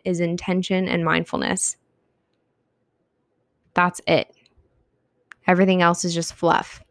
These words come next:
So if you wake up one minute before you have to be somewhere, take a deep breath. Show yourself compassion. Okay, don't get mad at yourself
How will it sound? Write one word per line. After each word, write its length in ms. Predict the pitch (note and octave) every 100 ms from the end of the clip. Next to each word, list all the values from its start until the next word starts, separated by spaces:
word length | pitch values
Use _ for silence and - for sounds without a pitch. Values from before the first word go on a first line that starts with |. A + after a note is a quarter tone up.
| _ _ _ _ - _
So 160 | - G3
if 80 |
you 140 | F#3 F#3+
wake 320 | F3+ G#3+ A3
up 180 | G#3 -
one 420 | F3 F3 G#3 C#4
minute 260 | C#4 C#4 A#3
before 240 | A3 G#3
you 100 | A3
have 140 | G#3+ G3+
to 80 |
be 160 | F#3 G3
somewhere, 400 | A3+ A3+ A#3 A#3 - _ _ _
take 200 | - F3
a 40 | E3+
deep 280 | F3+ A#3
breath. 280 | - F3+ A3 - - - _ _ _ _ _ _ _ _ _ _ _ _ _
Show 320 | - - F3+
yourself 400 | G3 G#3+ G#3+ G#3
compassion. 540 | G#3+ G3 F3+ F#3 G3+ G#3+
Okay, 180 | F#3+ E3 F3
don't 180 | F3+ F#3
get 180 | G3 -
mad 220 | F#3 F#3
at 60 |
yourself 600 | - G3 - A3 A3+ -